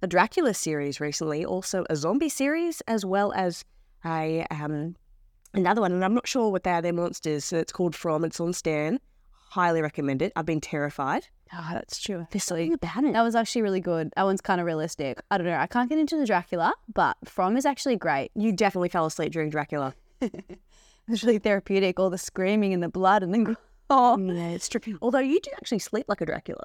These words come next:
Speaker 1: though.
Speaker 2: I do.
Speaker 1: Literally on your back and your arms.
Speaker 2: On my back, <laughs> arms folded.
Speaker 1: Completely. And you wake up in the morning and the sheets are, like, completely the same.
Speaker 2: <laughs> Don't move.
Speaker 1: Actually, so creepy.
Speaker 2: It's really creepy. I don't know. Favorite pair of shoes at the moment?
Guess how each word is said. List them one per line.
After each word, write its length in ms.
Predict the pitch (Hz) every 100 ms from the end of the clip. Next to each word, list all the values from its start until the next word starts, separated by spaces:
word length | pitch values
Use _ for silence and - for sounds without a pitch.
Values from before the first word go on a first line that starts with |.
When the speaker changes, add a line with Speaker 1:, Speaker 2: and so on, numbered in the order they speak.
| -
Speaker 1:
though. 120 | -
Speaker 2:
I 80 | 240
do. 160 | - - 214
Speaker 1:
Literally 340 | 202 208 - 208
on 80 | 190
your 100 | 170
back 160 | 214
and 80 | 175
your 100 | 160
arms. 100 | 160
Speaker 2:
On 60 | 254
my 120 | 262
back, 340 | 233 214 233 -
<laughs> 40 | 269
arms 420 | 277 269 311 -
folded. 520 | 262 269 254 240 214 320
Speaker 1:
Completely. 500 | 196 - 285 277 185
And 160 | 233 233
you 80 | 233
wake 240 | 226 -
up 120 | 202
in 80 | 208
the 40 |
morning 240 | 190 185 180
and 100 | 180
the 60 | - -
sheets 320 | - 180 -
are, 60 | 170
like, 160 | 160
completely 380 | 190 175 165 175
the 40 | 151
same. 380 | 156 147 143 - 339 320
Speaker 2:
<laughs> 300 | 285 285 269
Don't 300 | 254 202 185
move. 340 | 190 180 175 175
Speaker 1:
Actually, 400 | - 185 190 190
so 600 | - - 170 160 160 160 156
creepy. 140 | 160
Speaker 2:
It's 100 | 156
really 320 | 208 220 220
creepy. 480 | 196 202 180 175 170
I 100 | 185
don't 140 | 185
know. 200 | 180 170 180 - -
Favorite 300 | 202 208 220
pair 160 | 220 240
of 80 | 254
shoes 300 | 208 190 190
at 40 |
the 60 | 175
moment? 400 | 170 156 147